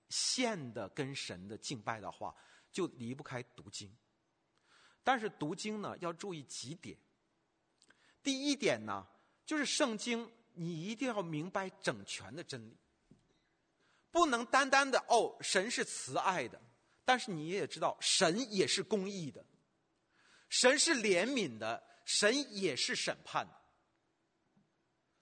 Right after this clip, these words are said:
所以真理的认识呢，一定要全面，不全面就会产生生命中很多的问题。有一个的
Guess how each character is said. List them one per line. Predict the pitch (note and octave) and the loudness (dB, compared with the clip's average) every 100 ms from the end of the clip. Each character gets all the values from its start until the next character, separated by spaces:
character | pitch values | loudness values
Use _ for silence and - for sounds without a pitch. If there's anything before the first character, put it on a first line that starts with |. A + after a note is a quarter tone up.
| - | -2
所 | E4 | 4
以 | E4 | 4
真 | - E4 D#4+ | 6 6 6
理 | D4 E3 | 4 2
的 | F3+ | 2
认 | A#3+ C4 A3 | 4 4 4
识 | - A3+ | 2 2
呢， | E3+ C#3+ | 2 0
一 | E3+ G3+ | -2 -2
定 | C4 C#4+ | 2 2
要 | A#3 F#3 | 2 2
全 | - D3 G2+ | 0 -2 -4
面， | C#3+ G3+ - _ _ _ _ _ _ _ _ _ _ _ _ | -4 -6 -6 _ _ _ _ _ _ _ _ _ _ _ _
不 | - F4 | 4 4
全 | - A3 A#3 | 8 6 6
面 | C#4+ | 4
就 | C4 C4+ | 2 0
会 | B3+ | 0
产 | - F#3 | 2 2
生 | D#3 - | 2 -2
生 | - C4+ C4+ | 2 2 4
命 | C4+ F#3+ | 0 0
中 | A3+ | -2
很 | - C#3+ | -2 -4
多 | G2+ G#3 | 2 2
的 | |
问 | G3+ D#3 | 2 -2
题。 | - - _ _ _ _ _ _ _ _ _ _ _ _ _ _ _ _ _ - | -6 -20 _ _ _ _ _ _ _ _ _ _ _ _ _ _ _ _ _ 4
有 | G3+ | 6
一 | G3+ A#3+ | 8 6
个 | B3 B3 | 4 6
的 | G#3 F#3 F3 E3 D#3+ D#3 | 8 8 8 6 6 4